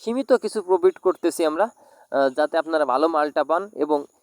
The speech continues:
এই তো এই জাজিমটা আপনার দেখা যাচ্ছে বিশ বছর, পনেরো বিশ বছর অনায়াসে চলে যাবে। যদি আপনি পানিতে না ভিজান, বাচ্চারা প্রস্রাব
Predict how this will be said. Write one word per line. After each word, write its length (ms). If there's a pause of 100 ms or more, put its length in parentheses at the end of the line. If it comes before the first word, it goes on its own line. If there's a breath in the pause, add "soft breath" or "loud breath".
(120)
এই 180
তো 180
এই 260
জাজিমটা 540
আপনার 320
দেখা 140
যাচ্ছে 220
বিশ 240
বছর, 260 (540)
পনেরো 200
বিশ 220
বছর 280 (160)
অনায়াসে 440
চলে 220
যাবে। 260 (600)
যদি 160
আপনি 200
পানিতে 420
না 260
ভিজান, 360 (760)
বাচ্চারা 320
প্রস্রাব 360